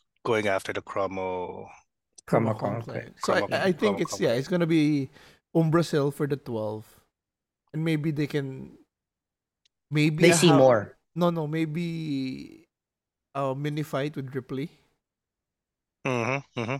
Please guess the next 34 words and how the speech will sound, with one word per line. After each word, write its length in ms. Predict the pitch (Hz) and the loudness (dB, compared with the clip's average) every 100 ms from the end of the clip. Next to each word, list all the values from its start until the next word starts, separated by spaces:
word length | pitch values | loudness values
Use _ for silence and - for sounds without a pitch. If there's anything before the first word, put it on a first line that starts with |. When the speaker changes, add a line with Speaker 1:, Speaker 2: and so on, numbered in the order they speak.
| - | -6
Speaker 3:
So 80 | |
maybe 200 | 151 147 | -4 -2
Speaker 1:
Like 40 | 151 | 0
Speaker 3:
they 60 | |
Speaker 1:
a, 80 | 117 | 2
Speaker 3:
can 0 | |
Speaker 1:
like 100 | 113 117 | 2 2
a, 40 | |
Speaker 3:
continue, 320 | 113 139 139 | 0 0 -2
Speaker 1:
like, 140 | 139 - | -4 -6
Speaker 3:
continue 400 | 139 143 135 135 | -6 -4 -4 -4
her 160 | 135 | -4
on. 180 | 123 127 | -4 -6
Speaker 2:
Yeah. 140 | 135 151 _ _ _ _ _ _ | -6 -10 _ _ _ _ _ _
Speaker 1:
like 140 | 120 - | -4 -2
a 60 | |
side 360 | - 110 107 101 | 0 2 0 -2
boss, 500 | 101 95 - - - | 0 0 0 -2 -4
uh, 160 | 95 92 | -8 -10
fight. 240 | - 113 | -10 -8
Yeah, 120 | 110 | -8
Speaker 3:
Yeah. 0 | |
Speaker 1:
yeah, 160 | 90 90 | -8 -10
yeah. 140 | - - _ - _ - _ | -12 -18 _ -20 _ -20 _
Speaker 2:
Yeah, 140 | - | 0
Speaker 1:
But 40 | 151 | 6
Speaker 2:
maybe 280 | 185 190 202 | 8 8 8
Speaker 1:
I 0 | |
Speaker 2:
they, 440 | 180 160 139 - | 8 8 6 2
they 180 | 143 151 | 0 2
get, 320 | 143 160 160 - _ _ - | 4 2 2 -8 _ _ 0
they 200 | 170 156 | 4 4
win 580 | 139 156 147 147 139 | 4 2 2 0 -2
by 220 | 127 120 | 0 2